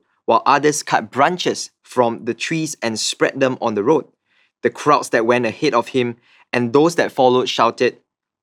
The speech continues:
"Hosanna to the Son of David! Blessed is he who comes in the name of the Lord. Hosanna in the highest heaven." When Jesus entered Jerusalem, the whole city was stirred and asked, "Who is this?"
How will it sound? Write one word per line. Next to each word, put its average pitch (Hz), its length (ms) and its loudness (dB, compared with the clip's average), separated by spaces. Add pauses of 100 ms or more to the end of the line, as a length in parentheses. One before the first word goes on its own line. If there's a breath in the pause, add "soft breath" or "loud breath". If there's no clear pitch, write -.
(120)
"Hosanna 180 760 2
to - 100 -4
the 156 120 2
Son 147 340 0
of 117 240 -2
David! 143 420 2 (480)
Blessed 143 420 2
is - 340 -4
he 110 340 -4 (120)
who 110 100 -8
comes 123 500 -4
in 117 80 -6
the 104 100 -4
name 107 320 -6
of 101 120 -6
the - 80 -8
Lord. 101 280 0 (440)
Hosanna 120 640 0
in 104 140 -8
the 98 180 -6
highest 104 460 -2
heaven." 104 400 -6 (1080 soft breath)
When 131 200 2
Jesus 156 340 2
entered 139 300 2
Jerusalem, 117 520 -2 (260 soft breath)
the 127 100 4
whole 196 240 6
city 160 460 -2
was 117 220 2
stirred - 400 -2 (260 soft breath)
and 110 220 -4
asked, 110 320 0 (380)
"Who 254 260 4
is 165 320 0
this?" 165 400 2